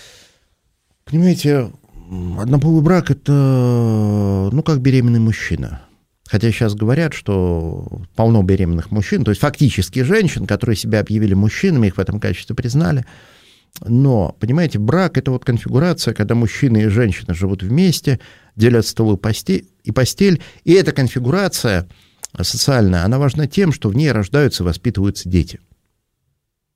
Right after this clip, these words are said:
Вот брак, он, а, опирается на то, что от, э, того, что мужчина и женщина живут вместе, у них дети бывают, нередко.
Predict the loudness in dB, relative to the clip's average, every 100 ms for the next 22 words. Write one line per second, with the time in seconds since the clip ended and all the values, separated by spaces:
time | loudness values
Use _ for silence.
0 | _ _ _ _ _ _ _ _ -2 0
1 | 2 0 0 0 2 0 -4 _ _ _
2 | -6 -4 -4 0 2 2 2 0 0 0
3 | 0 0 0 0 0 0 2 2 -2 -6
4 | -2 0 0 -2 -4 -6 -10 -12 -12 -12
5 | -10 -10 -10 -8 -8 -8 -10 -6 0 2
6 | 2 2 2 2 2 2 2 0 0 -2
7 | 0 -2 -2 0 0 0 0 0 2 0
8 | 0 -2 -2 -4 -10 _ _ _ 0 2
9 | 2 -2 -6